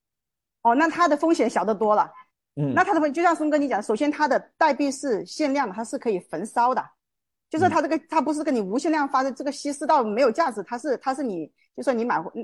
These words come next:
Speaker 1: 它会可以就是保持到那个那么多，那么多枚在市，市面上流通。再一个呢，就像松哥你说的，我是源源不断的，你就是说这个创作者他生命周期到了啊，他这个代币的这个生命周期到了，后面就没什么动力了，那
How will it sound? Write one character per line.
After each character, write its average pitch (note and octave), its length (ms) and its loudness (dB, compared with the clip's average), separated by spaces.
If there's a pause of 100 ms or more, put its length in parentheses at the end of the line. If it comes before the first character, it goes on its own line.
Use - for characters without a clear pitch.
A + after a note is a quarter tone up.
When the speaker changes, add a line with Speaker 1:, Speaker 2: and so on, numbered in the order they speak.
Speaker 1:
它 C4 140 -2
会 D4 100 0
可 C4+ 140 -2
以 G#3+ 100 -2
就 B3 100 -12
是 C4 100 -8
保 F3 220 -2
持 A3 180 -6
到 B3+ 180 2
那 B3 120 -4
个 F3+ 380 -4
那 C4 100 -4
么 C4 60 0
多， B3+ 160 -6
那 C#4+ 80 0
么 B3 80 -2
多 A#3 160 -2
枚 F#3 140 -6
在 B3 100 -4
市， - 160 -18
市 - 240 -10
面 B3+ 140 -4
上 A#3+ 120 -2
流 E3+ 160 -6
通。 F#3+ 220 -8 (320)
再 F4 180 4
一 D4 60 2
个 D4+ 100 4
呢， C#4 160 0
就 C4 100 -6
像 C#4+ 140 0
松 B3+ 140 -6
哥 B3 60 -4
你 G3 100 -4
说 G#3 160 -8
的， E3+ 140 -4
我 E3 100 -6
是 C#4 180 -6
源 F3+ 200 -4
源 G3 120 -8
不 F#3 120 -12
断 A#3+ 120 -4
的， E3 140 -6 (120)
你 F#3 180 -8
就 B3+ 100 -8
是 A#3+ 80 -10
说 A3+ 140 -6
这 F#4 200 -4
个 A3 300 2
创 C4+ 180 -2
作 C4 120 2
者 G3 200 -8 (200)
他 B3+ 100 -6
生 B3 140 -4
命 C4+ 160 -2
周 B3 100 0
期 A#3 160 -8
到 A#3+ 160 2
了 F#3+ 80 2
啊， D#3 260 -2
他 A3+ 120 -6
这 A3+ 100 -8
个 A3 140 -2
代 B3 180 -2
币 A3+ 140 -6
的 F#3+ 100 -2
这 G#3+ 100 -8
个 A#3 60 -4
生 A3 140 -10
命 A3+ 120 -6
周 G#3+ 140 -6
期 G#3 160 -8
到 G#3+ 100 0
了， F#3 100 -4
后 B3+ 120 -8
面 A#3+ 140 -4
就 A3 100 -8
没 F#3 140 -8
什 G#3 100 -12
么 D#4+ 60 -10
动 A#3+ 180 -8
力 A#3 100 -6
了， F#3 80 -12
那 B3 140 -8